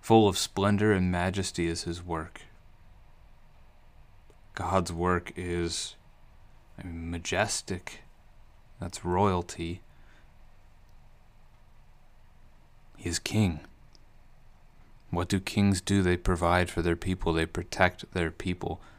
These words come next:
They lead them. And he does these things for his people. His righteousness endures forever, his perfection.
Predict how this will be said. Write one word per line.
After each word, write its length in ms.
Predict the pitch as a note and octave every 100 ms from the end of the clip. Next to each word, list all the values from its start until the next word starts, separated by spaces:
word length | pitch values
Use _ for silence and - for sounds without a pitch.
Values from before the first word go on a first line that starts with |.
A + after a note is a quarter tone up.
| - - - - - - - -
They 180 | - E2+
lead 360 | E2+ F#2+ F#2+ D#2
them. 260 | D#2+ D#2 - - - - - - - - - - - - - - - - - - -
And 140 | - D#2
he 120 | F2
does 320 | E2+ F2 E2+
these 200 | F2 E2+
things 320 | - F2 E2+
for 140 | - E2
his 160 | E2+
people. 420 | - G2+ G2+ - - - - - - - - - - - - - - - - - -
His 280 | G2 F2+ E2
righteousness 840 | D#2+ E2 G2+ - E2+ - E2 - -
endures 720 | F#2+ F2 F#2+ F#2+ E2+ D#2+ - -
forever, 580 | - F#2+ F#2 G2 F2 G#2 G#2+
his 140 | G2
perfection. 880 | - - F#2+ - G2+ - - -